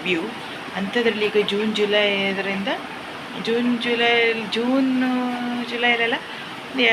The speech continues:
ಎಂಬತ್ತು ವ್ಯೂ, ಎಪ್ಪತ್ತು ವ್ಯೂ, ಈಗ ಡೌನ್ ಆಗಿದೆ, ಫಿಫ್ಟಿ ವ್ಯೂ. ಒಂದು ವಿಡಿಯೋ ಒಂದು ಫಿಫ್ಟಿ ವ್ಯೂ ಬರೋದೇ ತುಂಬ ಕಷ್ಟದಲ್ಲಿ, ಹಾಗೆ ಆಗಿದೆ. ಏನಂತ ಗೊತ್ತಿಲ್ಲ, ನೋಡುವ ಏನಾಗ್ತದೆ ಅಂತೇಳಿ. ಹಾಗೆ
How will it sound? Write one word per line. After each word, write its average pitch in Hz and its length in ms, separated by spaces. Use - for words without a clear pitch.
ಎಂಬತ್ತು 202 420
ವ್ಯೂ, 196 160
ಎಪ್ಪತ್ತು 190 340
ವ್ಯೂ, 170 120
ಈಗ 214 280
ಡೌನ್ 208 340
ಆಗಿದೆ, 190 200
ಫಿಫ್ಟಿ 214 400
ವ್ಯೂ. 185 440
ಒಂದು 220 260
ವಿಡಿಯೋ 226 340
ಒಂದು 226 160
ಫಿಫ್ಟಿ 240 440
ವ್ಯೂ 254 240
ಬರೋದೇ 240 440
ತುಂಬ 214 280
ಕಷ್ಟದಲ್ಲಿ, 170 680
ಹಾಗೆ 196 360
ಆಗಿದೆ. 165 380
ಏನಂತ 233 300
ಗೊತ್ತಿಲ್ಲ, 220 440
ನೋಡುವ 202 360
ಏನಾಗ್ತದೆ 175 500
ಅಂತೇಳಿ. 160 400
ಹಾಗೆ 160 220